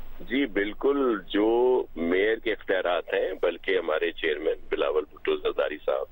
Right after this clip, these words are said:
ने खुसूसी हिदायत दी थी सीएम सिंध को, और जाहिर है as a local government minister मुझे, अ, कि आप इन सब के इख्तियारात जो हैं उनको मुकम्मल दें, वो हम उनको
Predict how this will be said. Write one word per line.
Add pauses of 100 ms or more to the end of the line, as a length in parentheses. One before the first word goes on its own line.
ने (720)
खुसूसी
हिदायत
दी
थी
सीएम
सिंध
को, (240)
और
जाहिर
है
as
a
local
government
minister
मुझे,
अ, (1160)
कि
आप
इन
सब (120)
के
इख्तियारात
जो
हैं
उनको
मुकम्मल
दें,
वो
हम
उनको